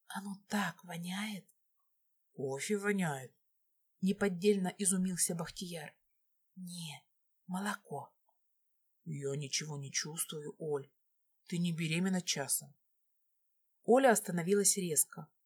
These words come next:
Маленький рюкзачок выпал из рук. Она как-то совсем перестала следить за своим циклом.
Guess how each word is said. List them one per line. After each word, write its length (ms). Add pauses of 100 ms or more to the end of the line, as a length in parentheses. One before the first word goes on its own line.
(340)
Маленький 640
рюкзачок 600
выпал 320
из 120
рук. 280 (480)
Она 240
как-то 320
совсем 420
перестала 540
следить 460
за 60
своим 360
циклом. 560